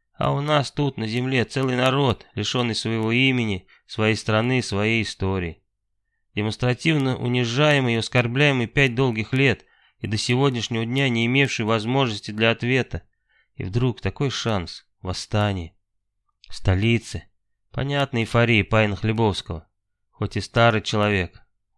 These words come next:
но он на своей шкуре пережил все эти пять лет оккупации. Публичного пренебрежения со стороны новых владетелей Польши, демонстрируем по сто раз на дню.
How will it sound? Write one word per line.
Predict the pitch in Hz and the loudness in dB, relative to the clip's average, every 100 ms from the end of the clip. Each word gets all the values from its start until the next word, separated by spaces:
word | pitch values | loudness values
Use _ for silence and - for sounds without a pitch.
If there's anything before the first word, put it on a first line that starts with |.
| _ _ | _ _
но | - 110 113 | -6 -2 -2
он | 98 117 117 110 | -2 -2 -2 -2
на | |
своей | 107 110 113 | -2 0 0
шкуре | 107 - 123 117 | 0 -2 0 0
пережил | 107 110 101 110 | 0 -2 -2 -4
все | 98 101 | -4 -4
эти | 98 | -6
пять | 98 113 101 | -4 -2 -2
лет | 107 104 98 | -2 -2 -2
оккупации. | - 104 113 98 - 92 - _ _ _ _ _ _ | -6 -4 -2 -2 -6 -18 -20 _ _ _ _ _ _
Публичного | 98 98 117 - 107 | -8 -2 -2 -2 -4
пренебрежения | - 104 104 104 104 104 123 117 101 | -2 -2 -2 -2 -2 0 2 0 -2
со | - | -6
стороны | 98 101 107 113 | -8 -4 -2 -2
новых | 107 110 101 | -2 -2 -2
владетелей | 101 101 107 101 101 | -2 -2 -2 -4 -4
Польши, | 98 113 117 107 - - _ _ _ - | -4 0 0 0 -4 -12 _ _ _ -6
демонстрируем | 104 110 104 - 123 117 110 104 | -2 0 -2 0 2 2 0 -2
по | 107 | -2
сто | 101 117 | -2 -2
раз | 113 107 - | 0 0 -2
на | 104 | -4
дню. | 104 107 90 | -2 -2 -4